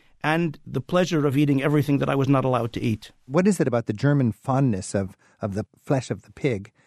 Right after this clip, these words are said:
Speaker 2: and then the Jewish abhorrence of it, and then how people like your Jewish German father having to have that forbidden flesh, even if it's not okay?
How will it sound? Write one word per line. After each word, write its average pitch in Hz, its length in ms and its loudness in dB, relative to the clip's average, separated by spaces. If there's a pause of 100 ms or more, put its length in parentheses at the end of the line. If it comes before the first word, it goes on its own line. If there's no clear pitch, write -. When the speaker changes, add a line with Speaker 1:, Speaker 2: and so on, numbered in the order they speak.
(260)
Speaker 2:
and 120 160 4
then 113 340 0
the 107 120 -12
Jewish 131 440 -2 (220)
abhorrence 131 580 -4
of 85 140 -6
it, 135 120 -4 (100)
and 135 180 -2
then 147 180 0
how 135 220 0 (300)
people - 260 -4
like 131 240 -2
your 120 500 0
Jewish 127 320 0
German 107 300 -2
father 117 460 -4 (360)
having 147 380 -2
to 110 60 -10
have 123 300 -6
that 107 120 -4 (240)
forbidden 101 460 0
flesh, - 560 -6
even 113 240 -2
if 101 120 -4
it's - 340 -10
not 101 240 -4
okay? - 400 -12